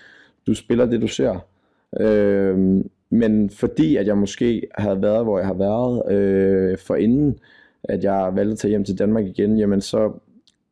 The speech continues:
kom der lidt den, jeg, jeg havde måske en eller anden tanke om, at, jamen, nu skulle jeg, altså, ligesom vise, hvor jeg har været, og, og vise dem alt, hvad jeg har, har trænet og har, har udviklet. Øhm,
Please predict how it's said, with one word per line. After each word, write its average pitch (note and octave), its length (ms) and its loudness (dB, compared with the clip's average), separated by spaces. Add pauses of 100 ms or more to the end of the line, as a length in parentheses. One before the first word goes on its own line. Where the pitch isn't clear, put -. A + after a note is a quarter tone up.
(120)
kom B2 240 0
der G#2+ 100 0
lidt G2+ 260 -2
den, G#2 380 0
jeg, G2+ 240 -2
jeg A2+ 120 2
havde B2+ 140 4
måske B2 200 0
en A#2 40 2
eller A2+ 60 2
anden A2 140 2
tanke A#2 340 0
om, G2+ 180 2
at, F#2 100 -4
jamen, G2+ 200 2
nu A2+ 80 4
skulle G#2 320 0
jeg, G2+ 280 -2
altså, G#2+ 240 -4
ligesom G#2+ 300 2
vise, A2 200 2
hvor G2 160 0
jeg F2+ 100 -2
har G#2 60 -2
været, G2+ 400 0
og, G2 300 -2 (380)
og G2 320 -2
vise A#2+ 240 0
dem A2 260 0
alt, A#2+ 320 0 (100)
hvad G2+ 200 -2
jeg F#2 140 0
har, F#2+ 460 -2
har - 160 -6
trænet G#2+ 540 0
og F#2 100 -2
har, F#2 300 -2
har F#2+ 160 -2
udviklet. G#2 600 0 (460)
Øhm, G#2 680 4